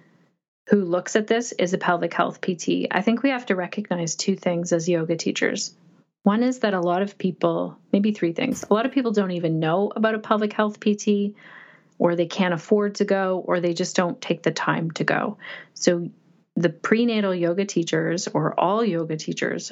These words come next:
are the ones meeting those people in the class. So it's really important that they understand. And then also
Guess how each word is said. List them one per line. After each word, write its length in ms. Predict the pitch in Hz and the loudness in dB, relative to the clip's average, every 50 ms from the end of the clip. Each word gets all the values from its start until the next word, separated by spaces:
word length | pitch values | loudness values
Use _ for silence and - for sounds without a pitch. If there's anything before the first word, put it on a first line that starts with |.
| - - | -4 -2
are 120 | 170 175 | 0 2
the 100 | 180 175 | 2 0
ones 400 | 175 175 180 180 185 185 160 147 | 0 0 0 0 0 -2 0 0
meeting 460 | 165 170 170 175 175 170 175 165 165 | 0 0 2 0 0 0 0 0 0
those 200 | 165 160 160 160 | 0 -2 -2 -2
people 320 | - - - - - - - | -2 -4 -2 0 0 0 0
in 140 | - - 196 | 0 0 -2
the 120 | 180 175 | -2 -2
class. 400 | - - - - - - 175 - | -2 -2 0 0 0 -2 -4 -2
So 160 | - - 208 | 0 0 0
it's 160 | 190 185 - 190 | 0 0 0 0
really 180 | 190 190 190 | 2 2 2
important 400 | 190 185 170 - 190 175 - 175 170 | 0 0 0 0 -2 0 0 0 0
that 160 | 175 156 - | 0 0 0
they 420 | - 180 175 180 196 190 180 170 - | 0 0 2 2 0 0 -2 -2 -4
understand. 840 | - - 156 170 160 156 160 - - - - - - - 220 240 247 - _ _ - - - - - - - - - - - _ _ _ _ _ _ - | -2 -2 0 0 0 -2 -2 -2 -2 0 0 0 2 2 0 0 -2 -6 _ _ -20 -20 -20 -20 -20 -20 -20 -20 -20 -20 -20 _ _ _ _ _ _ 2
And 120 | 202 202 | 2 4
then 200 | 202 202 202 - - | 4 2 0 -2 0
also 800 | - 202 208 233 269 - - - 220 196 185 180 175 170 - - | 0 0 2 0 -2 -2 0 0 2 2 2 0 0 -2 -4 -6